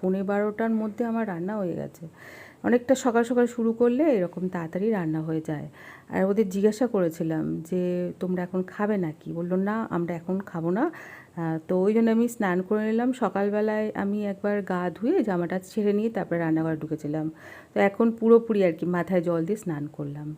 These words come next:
পুজো করার পর চলে আসলাম ডাইনিং টেবিলে। আজকে না ডিনার সেটটা বার করেছি। আমার দুখানা ডিনার সেট আছে, কিন্তু একটাও ব্যবহার করা হয় না, তাই ভাবলাম আজকে ওদের ডিনারে, ডিনার সেটের মধ্যেই খাবারগুলো সাজিয়ে দিই।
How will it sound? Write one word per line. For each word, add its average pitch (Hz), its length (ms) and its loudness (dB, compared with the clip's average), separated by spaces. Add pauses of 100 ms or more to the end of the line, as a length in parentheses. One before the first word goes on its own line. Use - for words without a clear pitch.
পুজো 185 180 -4
করার 180 380 -4 (160)
পর 214 280 -2 (380)
চলে 202 320 4
আসলাম 208 480 0
ডাইনিং 175 400 0
টেবিলে। 196 400 0
আজকে 175 400 -4
না 269 100 2
ডিনার 165 300 0
সেটটা 170 320 -4
বার 160 180 -2
করেছি। 151 560 -6 (440)
আমার 208 340 2
দুখানা 226 460 2
ডিনার 202 320 2
সেট 180 240 -2
আছে, 156 200 -2
কিন্তু 180 240 -2
একটাও 202 380 0
ব্যবহার 175 380 0
করা 151 280 -6
হয় 147 220 -6
না, 147 240 -8
তাই 180 140 -2
ভাবলাম 190 460 -2
আজকে 180 340 -4
ওদের 226 300 0 (380)
ডিনারে, 180 640 2 (160)
ডিনার 202 260 4
সেটের 202 320 -2
মধ্যেই 196 400 0 (140)
খাবারগুলো 160 640 -2
সাজিয়ে 143 400 -6 (100)
দিই। 143 80 -14